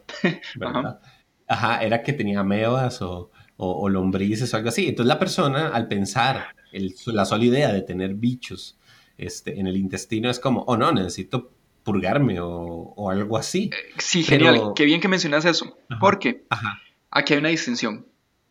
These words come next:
Speaker 1: Tenemos microorganismos, em, de hecho, fisiológicos, que tenemos que, que necesitamos, y están los microorganismos patógenos.
Speaker 2: Ok.
Speaker 1: Estos patógenos son los que nos pueden generar muchísimo daño.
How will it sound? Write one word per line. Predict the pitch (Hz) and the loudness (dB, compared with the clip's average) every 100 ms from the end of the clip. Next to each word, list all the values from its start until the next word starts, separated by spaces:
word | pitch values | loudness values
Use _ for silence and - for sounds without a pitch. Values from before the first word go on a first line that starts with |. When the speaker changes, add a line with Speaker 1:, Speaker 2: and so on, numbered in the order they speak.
| _ _ | _ _
Speaker 1:
Tenemos | 156 156 139 - - _ _ | -2 0 -2 -4 -10 _ _
microorganismos, | - 156 151 147 143 135 175 175 120 120 - - _ _ _ _ _ _ _ _ _ _ | -2 -2 2 0 2 2 2 0 -2 -4 -8 -12 _ _ _ _ _ _ _ _ _ _
em, | - 113 110 107 - _ _ _ - | -10 -10 -12 -18 -20 _ _ _ -6
de | 127 | -2
hecho, | 123 - | -2 -2
fisiológicos, | - - 120 156 185 - - - | -2 -2 2 2 2 -2 -6 -4
que | |
tenemos | - 95 120 156 | -8 -4 -2 -2
que, | - 139 | -4 -4
que | 127 | -2
necesitamos, | 120 120 120 156 180 - | -2 -2 -2 -2 -2 0
y | 147 | -2
están | 143 151 | 0 -2
los | 170 170 | -2 -2
microorganismos | 170 165 151 143 127 139 151 165 | -6 -4 -2 0 2 0 -2 -6
patógenos. | - 110 - 127 - - - - - _ _ - _ - - - _ _ _ - | 0 0 6 4 4 -6 -8 -8 -16 _ _ -20 _ -20 -20 -20 _ _ _ -2
Speaker 2:
Ok. | 160 | 0
Speaker 1:
Estos | 196 113 214 - _ | 2 0 -2 -4 _
patógenos | - 180 - 220 165 139 - - | 0 2 6 4 4 -2 -6 -6
son | - - 175 190 156 156 | -2 2 4 2 -2 -8
los | 156 139 139 135 - | -2 2 4 2 -4
que | 139 | -4
nos | 123 - | -4 -6
pueden | - 139 156 | -4 -2 0
generar | 160 143 139 139 | 0 2 4 4
muchísimo | 135 127 165 - 120 | 0 0 -2 0 -2
daño. | 120 107 117 | -2 -4 -8